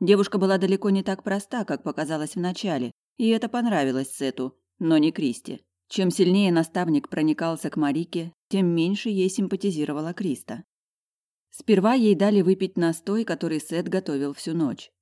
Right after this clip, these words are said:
Сам не выспался и Кристи не дал, приказав регулярно помешивать варево. Потом девушку попросили лечь на стол. Она вытянулась на спине, сложив руки на груди.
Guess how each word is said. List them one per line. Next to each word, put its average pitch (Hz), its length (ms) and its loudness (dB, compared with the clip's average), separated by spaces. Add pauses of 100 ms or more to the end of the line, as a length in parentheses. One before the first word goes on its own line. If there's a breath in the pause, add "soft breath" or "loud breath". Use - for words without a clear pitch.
(140)
Сам 180 300 2
не 160 100 4
выспался 139 480 -2
и 165 100 0
Кристи 160 400 -2
не 139 120 4
дал, 131 280 -2 (240)
приказав 160 460 0
регулярно 151 500 0
помешивать 147 540 -2
варево. 143 400 -8 (500)
Потом 202 340 4
девушку 185 360 2
попросили 180 680 -2
лечь 170 260 -2
на 180 160 -4
стол. 127 420 -8 (280)
Она 170 260 2
вытянулась 151 480 0
на 147 100 -2
спине, 151 480 -2 (100)
сложив 170 480 -4
руки 151 240 -4
на 151 100 0
груди. 143 500 -6